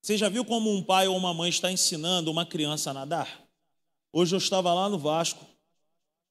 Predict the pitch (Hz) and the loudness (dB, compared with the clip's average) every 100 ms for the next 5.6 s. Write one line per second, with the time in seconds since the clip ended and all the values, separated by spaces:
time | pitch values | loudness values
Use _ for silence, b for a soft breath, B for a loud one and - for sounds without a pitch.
0 | _ _ _ _ _ 151 165 156 170 165 | _ _ _ _ _ 0 2 6 4 4
1 | 175 170 170 143 151 - 196 196 196 - | 0 0 0 -2 -8 -4 -4 -4 -4 -2
2 | - 190 196 175 _ _ _ _ 151 - | -2 -2 -6 -8 _ _ _ _ -10 -2
3 | 175 151 - 165 165 160 185 180 - 185 | -2 -2 -2 -2 -2 -2 -2 -2 -4 -4
4 | 196 - 170 170 - 151 165 170 156 147 | -4 -4 -4 -6 -6 -6 -6 -6 -6 -6
5 | 147 165 156 170 170 - | -6 -6 -6 -4 -8 -12